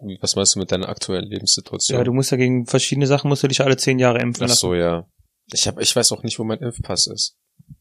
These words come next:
Speaker 2: Siehste?
Speaker 1: Weißt du, wo deiner ist?
Speaker 2: Ich glaube, ja. Aber
Speaker 1: Der
Speaker 2: ich
Speaker 1: ist wahrscheinlich irgendwo bei meinen Eltern.
Speaker 2: ich, also ich glaube, ja, weil ich vor zwei Jahren noch mal gegen eine Grippe geimpft wurde. Ähm,
Speaker 1: Echt, machst du Grippeimpfungen?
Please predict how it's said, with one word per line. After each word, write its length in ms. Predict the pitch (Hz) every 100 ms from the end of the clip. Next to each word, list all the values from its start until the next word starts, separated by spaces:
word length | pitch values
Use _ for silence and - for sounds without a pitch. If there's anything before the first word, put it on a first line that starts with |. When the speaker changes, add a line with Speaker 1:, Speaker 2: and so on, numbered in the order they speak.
| _ _ _
Speaker 2:
Siehste? 420 | 135 120 170 180 _ _ _ -
Speaker 1:
Weißt 180 | 98 -
du, 80 | 123
wo 80 | 120
deiner 300 | 117 127 143
ist? 200 | - - - _ _ _ -
Speaker 2:
Ich 180 | - _
glaube, 320 | - 127 131 147
ja. 300 | 127 117 _ _ _ _
Aber 160 | - 123
Speaker 1:
Der 40 |
Speaker 2:
ich 140 | 120 95
Speaker 1:
ist 220 | 92 -
wahrscheinlich 340 | 101 - 92
irgendwo 240 | 98 98 92
bei 100 | 90
meinen 240 | 87 87
Eltern. 440 | 87 - - 98 - _ - _ -
Speaker 2:
ich, 160 | 127 -
also 120 | - 131
ich 80 |
glaube, 200 | 135 156
ja, 160 | 151 151
weil 100 | 151
ich 60 | 143
vor 120 | 139
zwei 180 | 143 139
Jahren 260 | 139 135
noch 120 | 131
mal 180 | 127 123
gegen 320 | 123 123 123
eine 160 | 123 135 - - -
Grippe 260 | 123 127
geimpft 300 | 123 123 117
wurde. 260 | 135 131 160 _ _ _ _ - _ _ _ _
Ähm, 540 | 175 131 131 131 123 _ _ _ _ - - -
Speaker 1:
Echt, 160 | 131
machst 200 | 139 143
du 60 | 147
Grippeimpfungen? 760 | 131 139 117 104 - 104 120